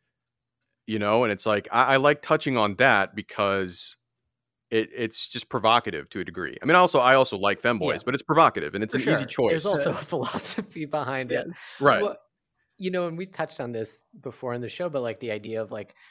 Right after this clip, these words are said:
Speaker 2: cultural signifier, like, what
Speaker 1: Mm-hmm.
Speaker 2: really makes things different. Like, you know, at my, at my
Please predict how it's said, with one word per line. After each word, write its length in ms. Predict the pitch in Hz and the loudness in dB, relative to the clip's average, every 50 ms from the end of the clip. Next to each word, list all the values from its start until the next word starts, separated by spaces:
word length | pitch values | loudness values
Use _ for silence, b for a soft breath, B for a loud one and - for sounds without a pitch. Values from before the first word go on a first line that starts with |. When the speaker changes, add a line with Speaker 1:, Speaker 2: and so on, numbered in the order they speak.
| b b _ | b b _
Speaker 2:
cultural 420 | - - 113 - - 120 107 110 | -10 -10 -10 -8 -8 -8 -8 -6
signifier, 840 | 110 - - 120 104 110 120 113 - 156 139 135 139 147 151 160 156 | -8 -8 -10 -10 -10 -8 -10 -8 -6 -4 -4 -2 -2 -2 -4 -4 -4
like, 200 | 127 110 107 - 120 | -6 -8 -8 -10 -10
what 280 | 117 120 120 120 95 | -6 -6 -4 -4 -4
Speaker 1:
Mm-hmm. 160 | 95 92 87 | -6 -8 -10
Speaker 2:
really 340 | 110 110 113 110 107 110 110 | -10 -10 -10 -8 -8 -8 -8
makes 320 | 107 107 101 98 - - - | -8 -10 -12 -12 -14 -18 -14
things 420 | - 113 104 107 107 95 - - | -12 -12 -12 -12 -12 -14 -16 -16
different. 380 | - - 107 - - 156 156 147 | -14 -14 -12 -10 -8 -10 -8 -8
Like, 220 | 120 107 - b b b b b b b b b | -10 -10 -10 b b b b b b b b b
you 100 | 196 165 | -6 -6
know, 120 | 127 104 | -6 -6
at 140 | 104 110 113 | -6 -10 -12
my, 240 | 113 110 107 110 107 - | -12 -12 -14 -14 -12 -12
at 100 | 117 101 | -12 -10
my 160 | 104 104 101 | -10 -10 -12